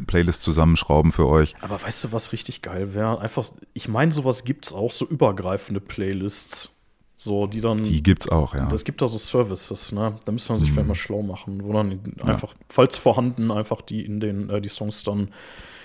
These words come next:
Speaker 2: in mehreren Streaming-Diensten verfügbar sind. Auch da, wenn ihr da mehr wisst, gerne her damit, wir sind zu doof. Ähm, ja, äh, sind wir mit, äh, Feedback, Musikempfehlungen, sind wir durch. Hast du noch irgendwas, bevor wir uns, äh, dem Kern der Folge widmen?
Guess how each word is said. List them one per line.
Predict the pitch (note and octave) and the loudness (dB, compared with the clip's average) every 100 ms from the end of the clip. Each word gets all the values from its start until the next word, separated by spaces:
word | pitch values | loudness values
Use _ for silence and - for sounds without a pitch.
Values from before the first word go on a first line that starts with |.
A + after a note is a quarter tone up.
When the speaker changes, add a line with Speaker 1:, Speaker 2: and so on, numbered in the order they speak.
| - | -10
Speaker 2:
in | - G2 G2 G2 E2+ | -2 0 2 0 -2
mehreren | G2+ G#2+ F#2+ F#2+ | 2 4 4 0
Streaming-Diensten | F#2 - G2 G2 F#2 G2 - | -4 -4 -4 -4 -2 -4 -4
verfügbar | G#2 - - - G2+ | -6 -8 -10 -6 -4
sind. | F#2 G#2 C3 | -2 2 4
Auch | C3+ | 6
da, | B2 C#3 B2+ | 6 6 6
wenn | A#2+ | 4
ihr | A#2+ | 6
da | A#2+ | 6
mehr | A2+ C3 | 6 4
wisst, | A#2+ - A2+ A2+ | 2 -4 -6 0
gerne | B2 C3+ B2 | 4 4 4
her | B2 | 2
damit, | B2 A#2+ A#2+ | 2 0 0
wir | |
sind | G#2 G2+ | -4 -4
zu | - | -6
doof. | G#2 F2 - - - - - - - | -8 -8 -12 -20 -18 -16 -16 -12 4
Ähm, | D#3+ G#3 A3 A3+ G3 - _ _ _ _ - | 6 6 4 2 0 -4 _ _ _ _ 0
ja, | C#3 D3+ F#2 - | 4 4 2 4
äh, | C3 C3+ A#2+ | 6 6 4
sind | C3+ F#3 | 2 4
wir | E3 | 4
mit, | D3 D3 - | 6 2 0
äh, | G#2+ A#2 | 2 2
Feedback, | - F3 E3 D3+ | 2 -2 0 0
Musikempfehlungen, | B2+ C#3 D#3+ C#3+ - C#3+ D3 C3+ | 0 -2 -4 -4 -2 0 2 2
sind | C3+ C#3+ | 0 2
wir | B2 | 2
durch. | D#3+ A#2+ - | 4 2 2
Hast | - - | -2 0
du | |
noch | A2 G#2 | 0 0
irgendwas, | G2 G2 G#2+ | -2 -4 -4
bevor | - - A#2+ | -6 -4 0
wir | C3 A#2+ | 0 0
uns, | A#2 A#2+ - | -2 -4 -4
äh, | A2+ G#2+ | -2 -2
dem | A2 A2 G#2+ | -2 -2 -2
Kern | - B2+ C3 | -2 -2 2
der | A2+ | 0
Folge | - C3+ B2 F#2+ | 2 0 2 -2
widmen? | G2+ - G2 G2 | -6 -10 -8 -8